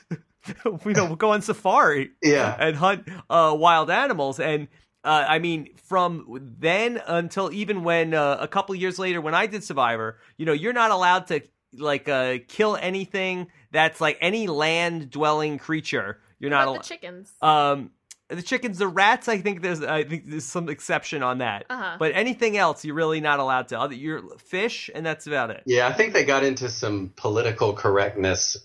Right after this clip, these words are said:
Speaker 2: problems with
Speaker 1: Yeah.
Speaker 2: King the Pig. I don't know.
Speaker 1: Yes, I remember.
Speaker 3: What, peta?
Speaker 1: <laughs> Yeah.
Speaker 2: Yeah, there was something going on, so I'm sure that rule came from that.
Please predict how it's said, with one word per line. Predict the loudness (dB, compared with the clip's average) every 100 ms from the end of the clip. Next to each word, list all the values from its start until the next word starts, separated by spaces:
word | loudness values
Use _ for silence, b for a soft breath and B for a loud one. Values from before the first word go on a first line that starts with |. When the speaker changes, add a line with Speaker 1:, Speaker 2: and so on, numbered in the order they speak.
| _ 2
Speaker 2:
problems | 4 4 2 -2 -4 -2
with | -2 -4 -4
Speaker 1:
Yeah. | -2 0
Speaker 2:
King | 0
the | 0
Pig. | 2 4 4 2
I | 2
don't | 2 2 2
know. |
Speaker 1:
Yes, | 4 4 4
I | 0
remember. | 2 0 0 -2 -4
Speaker 3:
What, | -6 -10
peta? | -6 -6 -6 -10
Speaker 1:
<laughs> | -8 -2
Yeah. | 0 0 4
Speaker 2:
Yeah, | 6 6
there | 6
was | 4
something | 4 4 4
going | 4 4 4
on, | 2
so | 2 2
I'm | 2
sure | 4 4
that | 4 2
rule | 2 2
came | 0 0
from | -2 0
that. | 2 0 -2